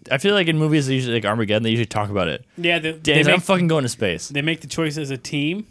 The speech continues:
Speaker 1: <laughs> Danny's like, "I'm just gonna go to space real quick," and he
Speaker 2: Yeah.
Speaker 1: was full send.
Speaker 2: Yeah, and then, uh, he shoots into space, and Valerie chases after him, right?
Speaker 1: Yeah.
Speaker 2: And, uh,
Speaker 1: Sam and Tucker is on the ground.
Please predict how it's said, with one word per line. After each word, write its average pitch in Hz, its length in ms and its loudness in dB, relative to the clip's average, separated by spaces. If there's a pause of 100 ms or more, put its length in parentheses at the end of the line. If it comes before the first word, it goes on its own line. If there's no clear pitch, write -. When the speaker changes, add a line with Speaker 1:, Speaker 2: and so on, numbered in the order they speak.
(140)
Speaker 1:
<laughs> - 200 -2
Danny's 156 280 6
like, 139 60 4
"I'm 160 80 4
just 160 100 4
gonna 165 100 2
go 143 120 4
to 139 60 4
space 135 380 0
real 123 160 2
quick," 113 380 0 (400)
and 131 100 0
he 123 60 4
Speaker 2:
Yeah. - 60 6
Speaker 1:
was - 100 -4
full - 360 0
send. 87 380 -2 (720)
Speaker 2:
Yeah, 143 300 -4 (120)
and 143 120 -8
then, 139 140 -4
uh, 123 300 -6 (800)
he 170 300 2
shoots 185 400 -2
into 170 180 -2
space, 214 400 -2
and 151 100 -4
Valerie 151 540 0
chases 156 420 -4
after 185 280 -2
him, 117 80 -8
right? 151 240 -8 (100)
Speaker 1:
Yeah. 87 320 0 (520)
Speaker 2:
And, 139 240 -6
uh, 123 220 -4
Speaker 1:
Sam 120 240 2
and 131 80 0
Tucker 143 220 2
is 110 100 0
on 120 120 0
the 104 80 -2
ground. 110 460 -2